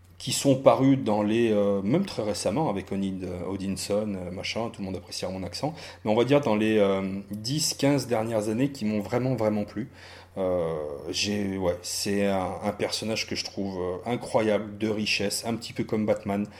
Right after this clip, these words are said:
euh, son univers, tout, euh, voilà, tous les personnages qui peut-, qui peuvent graviter autour de lui. Évidemment, euh, Mjolnir, pff, qu'est-ce que tu veux dire ? C'est une arme mythique, euh, personne ne peut soulever ce marteau, et cetera. Enfin voilà, c'est, euh,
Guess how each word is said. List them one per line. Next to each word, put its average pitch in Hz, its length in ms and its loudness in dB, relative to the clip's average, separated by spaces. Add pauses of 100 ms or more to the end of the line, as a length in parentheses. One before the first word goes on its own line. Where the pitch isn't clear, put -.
(320)
euh, 92 240 0
son 110 280 -2
univers, 101 640 2
tout, - 180 -10 (200)
euh, 95 280 4 (460)
voilà, 85 180 -2 (300)
tous - 100 -10
les 104 120 0
personnages - 840 -4
qui 104 80 -8
peut-, 104 440 0
qui - 120 -10
peuvent 104 240 -6
graviter 104 480 -2
autour 104 300 -2
de 107 80 2
lui. 98 280 0 (380)
Évidemment, 113 600 2 (280)
euh, 92 300 -8
Mjolnir, 104 640 -2
pff, - 380 -12
qu'est-ce - 220 -8
que 98 120 -12
tu - 140 -12
veux 92 100 -8
dire ? 90 180 -10
C'est - 160 -6
une 98 160 -2
arme 101 320 0
mythique, 101 680 -2 (380)
euh, 95 140 2
personne 107 640 0
ne 104 60 -2
peut - 160 -6
soulever 101 380 0
ce - 160 -2
marteau, 98 400 -4
et 95 60 -6
cetera. 90 380 -2
Enfin 90 220 -2
voilà, 82 220 0
c'est, 87 380 -2
euh, 76 120 0